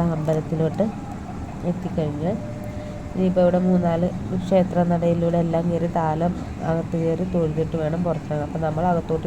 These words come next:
കയറിയില്ല. ഞാൻ ആദ്യം തന്നെ പറഞ്ഞൊരു മരണം ഉണ്ടായിരുന്ന കാരണം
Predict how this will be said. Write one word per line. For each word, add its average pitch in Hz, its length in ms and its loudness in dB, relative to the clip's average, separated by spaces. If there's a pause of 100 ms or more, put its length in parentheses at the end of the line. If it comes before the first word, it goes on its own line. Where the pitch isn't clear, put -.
കയറിയില്ല. 160 320 -2 (540)
ഞാൻ 170 140 4
ആദ്യം 165 320 0
തന്നെ 175 120 2
പറഞ്ഞൊരു 160 380 0
മരണം 160 420 0
ഉണ്ടായിരുന്ന 160 320 -2
കാരണം 170 240 0